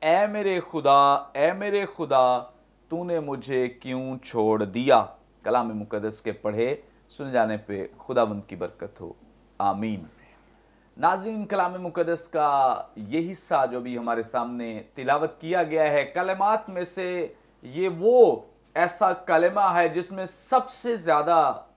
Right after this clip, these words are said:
जिसे तनकीद का निशाना बनाया जाता है,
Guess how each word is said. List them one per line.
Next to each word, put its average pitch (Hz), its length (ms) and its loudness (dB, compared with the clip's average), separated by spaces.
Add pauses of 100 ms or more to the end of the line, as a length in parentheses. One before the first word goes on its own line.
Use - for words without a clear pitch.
(240)
जिसे 135 300 -4
तनकीद 147 500 -4
का 147 400 2 (260)
निशाना 160 400 2
बनाया 160 360 0
जाता 165 340 0
है, 160 340 -2